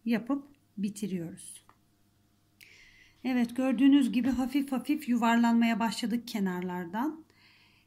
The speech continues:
Şimdi bu bizim dördüncü sıramız oldu. Bu şekilde artık hiç ar-, arttırma yapmadan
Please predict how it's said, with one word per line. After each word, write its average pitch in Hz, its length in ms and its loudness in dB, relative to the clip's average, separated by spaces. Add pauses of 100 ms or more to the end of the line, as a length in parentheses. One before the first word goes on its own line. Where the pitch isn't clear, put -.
(120)
Şimdi 277 360 4
bu 262 120 4
bizim 294 280 8
dördüncü 294 460 8
sıramız 202 460 2
oldu. 190 520 -2 (360)
Bu 302 100 4
şekilde 262 400 0
artık 240 280 2
hiç 302 220 0
ar-, 233 240 2 (100)
arttırma 226 480 0
yapmadan 254 680 2